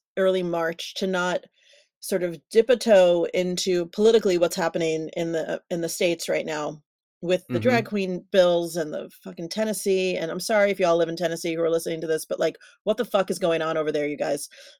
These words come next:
Speaker 1: Like, do you ever, I mean, I know you live in Texas, and, but do you ever
Speaker 2: Mm-hmm.
Speaker 1: feel unsafe? Is that,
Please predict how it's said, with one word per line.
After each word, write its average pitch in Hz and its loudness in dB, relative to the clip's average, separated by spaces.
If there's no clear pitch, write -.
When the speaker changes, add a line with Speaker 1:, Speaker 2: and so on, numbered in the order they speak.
Speaker 1:
Like, 180 0
do 233 -2
you 277 0
ever, 269 4
I 214 6
mean, 208 -2
I 196 2
know 190 2
you 196 4
live 202 0
in 254 0
Texas, 180 -2
and, 175 -2
but 208 -2
do - -8
you - 0
ever - 4
Speaker 2:
Mm-hmm. 170 0
Speaker 1:
feel 196 4
unsafe? 247 0
Is 208 -4
that, 202 2